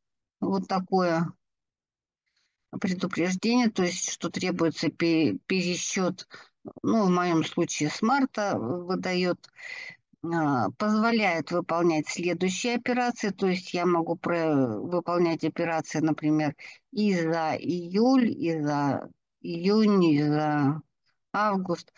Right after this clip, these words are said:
то есть предупреждение у меня есть, но операция будет выполнена.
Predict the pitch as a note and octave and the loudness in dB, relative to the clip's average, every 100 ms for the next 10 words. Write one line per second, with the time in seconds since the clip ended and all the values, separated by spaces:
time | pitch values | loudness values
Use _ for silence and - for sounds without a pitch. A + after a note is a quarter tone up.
0 | - _ F3 F3 - - F#3+ F#3 G3 F#3+ | -20 _ -6 -4 -8 -4 -4 0 0 0
1 | F#3+ E3+ D#3+ D#3+ D#3+ D3+ D#3+ G3 B3 C#4 | 2 4 6 6 6 6 4 2 2 2
2 | - - G#3 A#3+ G#3+ F#3 F3+ F#3 G3 - | -2 -2 2 2 2 0 -2 -2 -4 -4
3 | E3+ E3+ F3+ F3+ F3 F3 F3 D#3+ D3 C#3+ | -4 -2 0 0 0 0 2 4 6 8
4 | C#3 B2+ - | 8 6 0